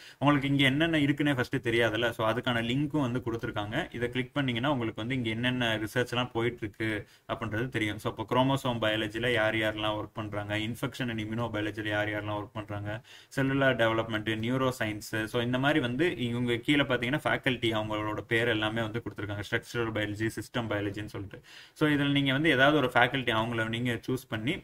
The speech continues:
I mean, open பண்ணி பார்க்கலாம். இப்ப இங்க பாத்தீங்க அப்படின்னா, சும்மா example, ஆ, Ting, so,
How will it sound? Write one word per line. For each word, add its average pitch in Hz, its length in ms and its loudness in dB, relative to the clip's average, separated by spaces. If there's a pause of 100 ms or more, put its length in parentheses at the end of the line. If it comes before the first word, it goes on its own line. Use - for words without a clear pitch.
I 117 120 0
mean, 113 140 -4
open 123 340 2
பண்ணி 110 160 -2
பார்க்கலாம். 107 360 0
இப்ப - 160 -6
இங்க 110 120 -2
பாத்தீங்க 117 420 0
அப்படின்னா, 117 140 -4
சும்மா 127 180 -2
example, 113 520 -4 (320)
ஆ, 117 80 4
Ting, 120 520 -2 (280)
so, 104 480 -4